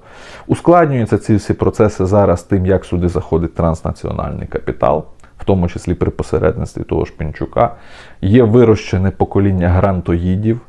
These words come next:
які пропагують інтереси транснаціоналів в першу чергу. Продайте все, а кому продайте? Ну, ясно, кому продайте. Землю, надра, всі підприємства продайте, бо держава дуже неефективний власник.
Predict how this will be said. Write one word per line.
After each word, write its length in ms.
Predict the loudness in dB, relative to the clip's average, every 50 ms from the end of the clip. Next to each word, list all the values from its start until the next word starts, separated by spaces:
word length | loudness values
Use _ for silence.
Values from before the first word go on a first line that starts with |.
| -10
які 880 | -6 -6 -6 -6 -6 -4 -4 -2 -2 -2 -2 -4 -4 -4 -4 -4 -6 -4 0
пропагують 680 | 0 0 2 2 0 0 2 0 0 0 -2 -4 -4 -4
інтереси 540 | -4 -2 0 0 2 2 2 0 0 -6 -6
транснаціоналів 1040 | -2 0 0 0 0 -2 -4 -6 -8 -6 -8 -10 -8 -6 -4 -4 -4 -2 -2 -4
в 60 | -4 -2
першу 360 | -2 -2 -2 -2 -6 -10 -12
чергу. 360 | -8 -6 -6 -6 -6 -8 -10 -12 -16 -20 -20 -20 -20 -2 2
Продайте 500 | 4 4 4 4 4 2 2 2 0 -4
все, 300 | -4 -4 -2 0 2 2
а 40 | 2
кому 280 | 2 -2 -4 -4 -4 -4
продайте? 480 | -2 -2 0 0 0 -2 -4 -6 -8
Ну, 160 | -6 -6 -2 0
ясно, 320 | 0 0 0 -2 -6 -10
кому 280 | -8 -8 -8 -8 -8 -10
продайте. 480 | -10 -12 -8 -6 -6 -6 -4 -4 -2
Землю, 380 | 0 0 0 2 2 0 0 0
надра, 360 | 0 0 0 2 0 0 -2 -4 -8 -16 -20 -20 -20 -20 -4
всі 140 | -4 -2
підприємства 640 | -2 -2 -2 -2 0 0 2 2 2 0 -2 -4 -4
продайте, 420 | -4 -2 -2 -2 -2 -2 -4 -4 -2
бо 120 | -2 2
держава 480 | 2 2 2 2 2 2 4 4 4 2
дуже 380 | 2 2 4 4 4 2 2
неефективний 640 | 0 0 0 -2 -4 -8 -10 -8 -6 -6 -6 -6 -6
власник. 520 | -6 -6 -8 -8 -10 -14 -18 -20 -20 -20